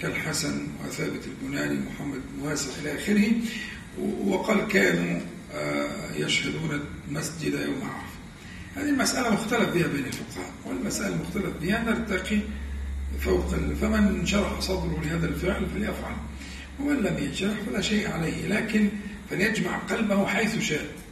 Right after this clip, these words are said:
في بيته، في، في، في، في أي مكان، يجمع قلبه على ذكر الله تبارك وتعالى من زوال الشمس إلى غروب الشمس. هذا وقت نفيس جدًا،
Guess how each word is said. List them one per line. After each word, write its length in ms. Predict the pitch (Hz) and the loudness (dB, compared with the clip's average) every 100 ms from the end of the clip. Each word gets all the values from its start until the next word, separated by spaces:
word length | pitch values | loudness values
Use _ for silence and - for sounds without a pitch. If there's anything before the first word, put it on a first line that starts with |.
| - | -2
في 80 | 147 | 2
بيته، 480 | 160 170 - 147 | 6 4 4 0
في، 200 | - - - - 117 - - - - - | 0 -4 -6 -6 -6 -8 -10 -12 -12 -8
في، 220 | - 92 | -6 -4
في، 300 | - 95 - | -4 -4 -4
في 120 | - | 0
أي 220 | 180 190 165 | 4 6 4
مكان، 600 | - 185 226 220 - 165 | 4 4 4 2 2 2
يجمع 380 | 214 220 - - | 2 2 0 -2
قلبه 540 | - 175 170 165 170 - - - - - | -2 0 0 0 0 -2 -8 -10 -12 -6
على 160 | 139 139 | -4 0
ذكر 280 | 165 165 | 2 2
الله 220 | 143 147 143 | 2 0 0
تبارك 440 | 143 143 143 127 | -2 -2 -2 -4
وتعالى 640 | 131 127 131 135 127 123 - 139 131 | -4 -4 -6 -4 -4 -4 -8 -8 -2
من 160 | 139 143 | 0 -2
زوال 380 | 127 131 190 - | -2 0 2 2
الشمس 460 | - 226 226 - - - - - - - - - | 0 0 -2 -2 -4 -8 -10 -12 -14 -14 -14 -6
إلى 140 | 139 139 | -4 -2
غروب 340 | - 151 147 | -2 -2 -2
الشمس. 420 | - - - - - - - - - - - - | -4 -6 -8 -12 -14 -14 -14 -14 -14 -14 -16 -12
هذا 220 | - - - | -8 -4 -2
وقت 320 | 170 - - | -4 -4 -6
نفيس 680 | - 143 - 208 214 - - - - | -4 -4 -2 0 2 0 -2 -4 -4
جدًا، 420 | - - - - | -4 -4 -6 -8